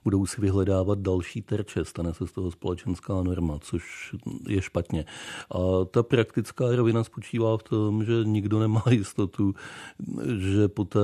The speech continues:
co dostanou útočníci zaplaceno, tak skutečně odkódují ta data. Tam je to otázka důvěry v lumpa, který to celé způsobil.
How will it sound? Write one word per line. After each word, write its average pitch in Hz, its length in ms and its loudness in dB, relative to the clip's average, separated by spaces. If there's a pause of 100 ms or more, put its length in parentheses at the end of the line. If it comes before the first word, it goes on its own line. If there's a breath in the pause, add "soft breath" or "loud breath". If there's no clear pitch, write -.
(120)
co - 180 -4
dostanou 101 600 0
útočníci 101 640 -2
zaplaceno, 98 640 0
tak 98 180 -4
skutečně 98 680 -2
odkódují 101 760 2
ta 101 140 -2
data. 95 380 -2
Tam 87 480 -2
je 90 120 0
to 90 200 0
otázka 90 500 0 (460 loud breath)
důvěry 110 440 4 (460)
v - 280 -18 (260)
lumpa, 107 580 4
který 101 300 -2
to 101 120 -2
celé 101 320 -2
způsobil. 92 720 -6